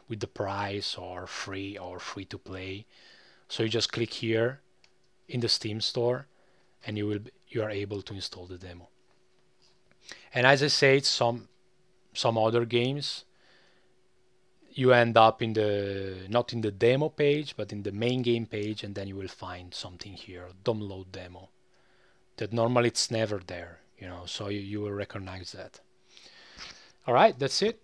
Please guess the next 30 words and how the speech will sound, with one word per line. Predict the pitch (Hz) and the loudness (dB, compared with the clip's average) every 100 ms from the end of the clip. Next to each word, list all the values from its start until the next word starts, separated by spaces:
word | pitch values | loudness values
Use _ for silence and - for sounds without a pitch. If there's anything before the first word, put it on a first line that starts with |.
| - 131 | -10 -8
As | 127 | -6
you | |
can | 151 147 | -4 -4
see | - 156 170 185 | -4 -4 -4 -4
here, | 165 180 180 | -2 0 0
I'm | 160 | -2
downloading | 117 117 120 131 135 135 143 110 | -2 -2 2 2 0 -4 -8 -8
a | |
lot | 101 131 165 | -6 -6 -8
of | 175 | -8
stuff | - 175 196 - | -6 -6 -6 -10
to | - | -18
try | - 131 139 | -12 -10 -8
out, | 151 160 170 - - _ _ _ _ _ _ _ _ _ - _ _ _ _ _ - | -6 -8 -10 -14 -20 _ _ _ _ _ _ _ _ _ -20 _ _ _ _ _ -12
and | 113 113 | -10 -2
there | 120 | 0
are | 123 | 0
just | 120 123 - _ - | 0 -4 -4 _ -2
plenty | 143 170 170 - 123 | 2 2 0 -4 -4
of | 107 - | -4 -4
demo | 117 120 104 | -4 -4 -6
to | - 110 | -12 -18
try | - 113 104 | -12 -10 -10
out. | 98 92 | -10 -14
So | - 123 | -8 -6
if | 120 123 | -6 -4
you | |
have, | 120 123 | -6 -6
like, | 117 123 - | -8 -8 -10
a | 110 110 | -14 -14